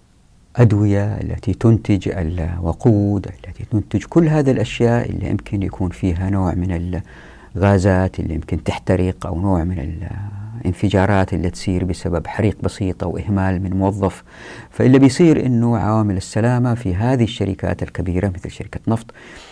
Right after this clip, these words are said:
تكون عالية جدا، لأنه أقل خطأ يؤدي إلى وفيات كبيرة. والسبب في كل هذا لأنه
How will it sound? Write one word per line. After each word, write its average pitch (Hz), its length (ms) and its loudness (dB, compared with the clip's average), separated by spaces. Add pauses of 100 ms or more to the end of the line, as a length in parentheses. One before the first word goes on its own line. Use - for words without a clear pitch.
(200)
تكون 127 260 2
عالية 120 420 6
جدا، 147 400 4
لأنه 98 420 2
أقل 160 360 0
خطأ - 320 -2
يؤدي 127 640 2
إلى 120 240 4 (760)
وفيات 120 480 6
كبيرة. 87 460 2 (680)
والسبب 170 360 6
في 175 160 4
كل 170 200 6
هذا 156 460 4
لأنه 120 440 4